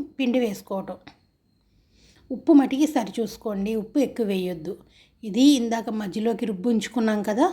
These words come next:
దానికోసం, అది కూడా మిక్సీ పట్టేసుకున్నాం కదా, దానికి సరిపడా పచ్చిమిరపకాయలు, ఉప్పు,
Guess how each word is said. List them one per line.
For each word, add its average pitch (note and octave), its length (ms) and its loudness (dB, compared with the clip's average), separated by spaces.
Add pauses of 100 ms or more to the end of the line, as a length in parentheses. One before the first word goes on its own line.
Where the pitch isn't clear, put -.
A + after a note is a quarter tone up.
(480)
దానికోసం, G#3 560 -6
అది G#3+ 220 -2
కూడా C4 200 4
మిక్సీ C4 280 2
పట్టేసుకున్నాం A3+ 680 -6
కదా, A3+ 240 -8
దానికి A3 240 -4
సరిపడా G#3+ 380 -4
పచ్చిమిరపకాయలు, G3 800 -2 (1400)
ఉప్పు, A3+ 300 -6